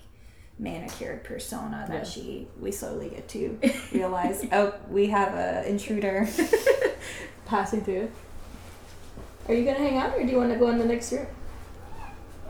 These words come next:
Speaker 2: <laughs> Yeah, well, also, like,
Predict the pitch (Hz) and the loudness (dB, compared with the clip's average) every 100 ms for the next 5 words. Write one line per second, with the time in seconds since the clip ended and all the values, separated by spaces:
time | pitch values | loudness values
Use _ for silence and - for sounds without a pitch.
0 | - 240 - - - - 359 370 294 277 | -4 -2 -2 2 6 6 6 6 6 4
1 | - - 214 285 294 302 - 311 415 359 | 2 -2 8 10 12 12 12 12 10 10
2 | 320 240 | 10 8